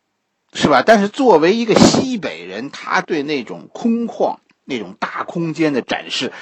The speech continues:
真的是，是中国找不出第二个的。他导演的奥运会的开幕式，是吧？以及他导演的这场《图兰朵》，还有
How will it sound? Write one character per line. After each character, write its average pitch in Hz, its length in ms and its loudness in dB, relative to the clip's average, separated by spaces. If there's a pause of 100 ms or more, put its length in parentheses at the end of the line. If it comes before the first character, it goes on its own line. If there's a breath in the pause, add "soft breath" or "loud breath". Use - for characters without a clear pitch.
(260 loud breath)
真 196 180 6
的 - 80 -4 (220 loud breath)
是， - 260 -12
是 - 160 -12
中 117 220 -8
国 98 160 -10
找 78 160 -14
不 - 120 -20
出 - 140 -20
第 90 160 -14
二 71 200 -14
个 - 100 -20
的。 - 80 -20 (560)
他 - 220 -8
导 101 260 -4
演 78 180 -10
的 98 220 -12
奥 117 240 2
运 120 180 -4
会 123 240 -2
的 87 100 -10
开 - 200 -2 (100)
幕 143 160 -4
式， 139 300 -6 (480 soft breath)
是 - 120 0
吧？ 110 160 8
以 101 100 -4
及 110 180 -14
他 - 260 -10
导 120 240 -2
演 95 160 -6
的 95 80 -16
这 117 140 -8
场 107 160 -16
《图 - 140 -8
兰 127 220 2
朵》， 104 140 -4 (380 loud breath)
还 120 160 2
有 127 180 0